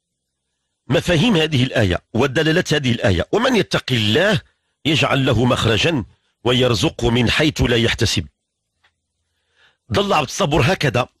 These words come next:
يتحرى الحلال. كانت مرة، مرة كتجيه إغراءات تاع الحرام، ممكن يخدم في قطاع معين مشبوه، قطاع فيه مخالفات قانونية، قطاع فيه أذى، قطاع فيه محرمات، ممكن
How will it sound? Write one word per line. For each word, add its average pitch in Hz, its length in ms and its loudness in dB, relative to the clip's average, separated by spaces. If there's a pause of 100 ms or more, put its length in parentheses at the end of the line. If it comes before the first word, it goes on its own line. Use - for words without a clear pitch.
(100)
يتحرى 147 440 0
الحلال. 104 460 0 (440)
كانت 110 200 -2
مرة، 117 220 0
مرة 117 240 0
كتجيه 151 440 -2 (500)
إغراءات 139 520 0
تاع 160 120 0
الحرام، 135 480 0 (540)
ممكن 143 360 0
يخدم 135 300 0
في - 120 -2
قطاع 131 320 0
معين 117 400 2
مشبوه، 113 480 0 (440)
قطاع 127 260 0
فيه 131 160 -2
مخالفات 127 540 0
قانونية، 110 640 0 (400)
قطاع 175 240 0
فيه - 280 0
أذى، 120 280 0 (140)
قطاع 160 200 0
فيه 135 160 0
محرمات، 127 600 0
ممكن 180 500 0